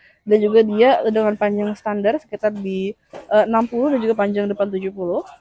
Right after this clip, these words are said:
Kita pakai bahan brokat dan juga dia sudah full furing dengan bahan kaos. Sudah ada detail di samping depan juga, jadi bisa banget buat teman-teman busui. Ya,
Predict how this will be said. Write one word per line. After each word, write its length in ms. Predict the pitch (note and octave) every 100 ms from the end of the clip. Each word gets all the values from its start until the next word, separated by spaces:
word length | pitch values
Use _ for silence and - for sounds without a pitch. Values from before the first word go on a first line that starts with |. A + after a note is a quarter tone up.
| -
Kita 160 | A3+
pakai 160 | A#3 G#3+
bahan 320 | G#3 G3+ G3+
brokat 320 | G3 - C4
dan 40 | A3+
juga 160 | G3+ G#3
dia 80 | G#3
sudah 240 | G3 F#3+
full 160 | A3 A3+
furing 320 | C4 C#4+ D4 A#3+
dengan 160 | A3
bahan 400 | G#3 G3+ F#3+ G3
kaos. 480 | G3+ F3 D3 G#3 - _ _ -
Sudah 240 | - A3+ A3
ada 80 |
detail 320 | A3+ A3+ A#3+ A#3+
di 80 |
samping 160 | A3+ A3+
depan 320 | G#3+ G#3+ G#3+
juga, 320 | G3+ F#3+ A3
jadi 240 | C#4+ B3+ B3
bisa 160 | B3+
banget 320 | A3 G3 G#3+ -
buat 240 | G3+ G3+
teman-teman 400 | G3+ G3 G3 F#3+
busui. 400 | F#3 F3+ F3+ D3 - _ _
Ya, 80 | -